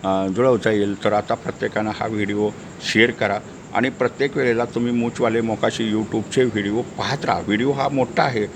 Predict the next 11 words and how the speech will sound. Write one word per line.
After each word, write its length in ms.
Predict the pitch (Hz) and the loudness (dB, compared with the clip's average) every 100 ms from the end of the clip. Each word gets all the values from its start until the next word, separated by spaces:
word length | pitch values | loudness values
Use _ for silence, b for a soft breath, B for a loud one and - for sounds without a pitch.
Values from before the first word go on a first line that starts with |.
| B B B | B B B
आणि, 280 | 104 120 151 | 0 2 0
अ, 160 | 123 104 | 0 -2
रिक्षा 260 | 101 - | -2 -2
टॅक्सीवाल्यांनी 680 | 131 127 113 120 117 110 110 104 | -2 -2 -2 0 0 0 -2 -2
तर 100 | 113 | -2
जरूर 380 | 104 87 110 135 | -2 4 6 4
पहा, 300 | 139 123 113 - B B - - | 2 0 0 -4 B B -14 -2
हे 100 | 107 | -2
मात्र 520 | 117 113 - 107 92 | 0 -4 -2 0 0
विसरू 360 | 101 101 104 135 | 0 -2 0 0
नका. 280 | 131 117 | 0 0